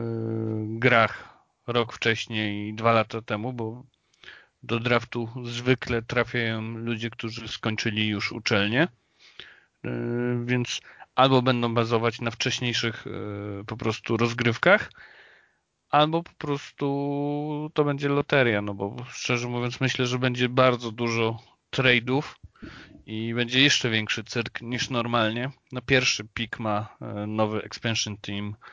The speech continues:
z Teksasu, Austin. Mm, już zaczynają się pierwsze trade'y,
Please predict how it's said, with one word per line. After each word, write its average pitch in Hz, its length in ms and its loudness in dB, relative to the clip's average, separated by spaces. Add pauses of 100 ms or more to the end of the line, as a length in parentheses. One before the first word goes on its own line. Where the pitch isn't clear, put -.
(140)
z - 120 -20
Teksasu, - 540 -2
Austin. 113 580 2 (840)
Mm, 104 680 -2
już 135 240 8
zaczynają 113 640 0
się 107 180 -4
pierwsze 110 440 -2
trade'y, 107 580 2